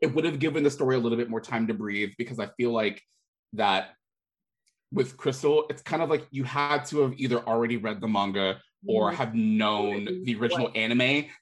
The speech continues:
Speaker 1: to get those characterizations of all the Guardians, because they're relying a lot on their characterizations from the,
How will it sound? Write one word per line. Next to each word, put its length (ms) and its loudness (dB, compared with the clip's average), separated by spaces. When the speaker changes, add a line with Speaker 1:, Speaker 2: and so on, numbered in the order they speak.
Speaker 1:
to 100 0
get 280 2
those 180 2
characterizations 800 -4
of 60 -6
all 140 -4
the 80 -2
Guardians, 480 0
because 420 -2
they're 120 6
relying 480 4
a 80 2
lot 360 2
on 180 4
their 120 0
characterizations 720 -6
from 220 -2
the, 160 -8